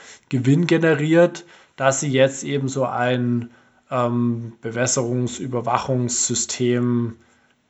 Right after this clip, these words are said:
vernetzt mit einer entsprechenden Datenübertragung auf einen Server, mit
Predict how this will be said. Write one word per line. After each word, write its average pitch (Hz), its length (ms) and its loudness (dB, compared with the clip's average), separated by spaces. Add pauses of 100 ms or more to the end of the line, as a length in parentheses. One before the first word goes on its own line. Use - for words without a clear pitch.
(140)
vernetzt - 1080 -2 (180)
mit 120 360 -8
einer 117 280 -6
entsprechenden 117 600 -6
Datenübertragung 117 1120 -2
auf 113 160 -6
einen 120 220 -4
Server, 117 680 -2
mit 113 460 -6